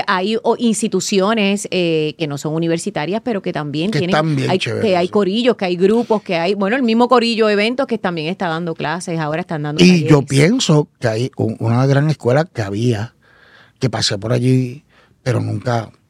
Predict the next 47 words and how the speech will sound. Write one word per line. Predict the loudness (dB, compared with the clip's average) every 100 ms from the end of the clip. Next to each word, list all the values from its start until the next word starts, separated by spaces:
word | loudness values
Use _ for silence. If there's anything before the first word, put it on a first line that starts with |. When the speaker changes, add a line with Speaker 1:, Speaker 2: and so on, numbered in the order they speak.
| -14 -14 _ _ -4
Speaker 2:
me | -2
matriculé, | -2 -4 -2 0 0 -4 _ _ _ _ _ _ -6
era | -4
el | 0
taller | 2 2 2
de | 0 0
Luz | -2
María | -4 -4 -2
Rondón | 0 0 2 4
y |
Germán | 4 4 2 -2
O'Neill. | -2 -2
Speaker 1:
Yo | -2
estudié | -2 -2 0
Speaker 2:
Tú | -2
Speaker 1:
ahí, |
Speaker 2:
estudiaste | 0 -2 -2 0
ahí. | 0
Speaker 1:
sí, | 0 -2 -4 -2
Speaker 2:
Néstor | 0 2 2
Rodulfo. | 4 4 6 4
Speaker 1:
excelente, | 2 -2 -4 -6 -8 -10 -16 _ _ -8
también. | -6 -2 0 0 -2 -6 -2
Speaker 2:
Néstor | 2 4 6
no |
estudió | 8 8
en | 8
el | 4
departamento | 2 2 0 0
tampoco. | -2 0 0 0 -4
Speaker 1:
Ujú, | -4 -2 0 2 2 4 2 2
ujú, | 2 2 2 0
Speaker 2:
Esa | -2 -2
Speaker 1:
sí, | 0
Speaker 2:
fue |
Speaker 1:
no. | 2
Speaker 2:
su | 2
formación. | 2 0 0 0 2 4 2 -2 -10
Speaker 1:
Sí. | -12 -14 -16 _ _ 4
Speaker 2:
Luis | 6
Roberto | 6 4 4 2
Guzmán | 0 2 2 2
Tongo | 2 2
empezó | 0 -2 -4 -2
ahí. | -4 -4
Speaker 1:
Igual | -2 0 0 -4 -8
también, | -8 -8 -8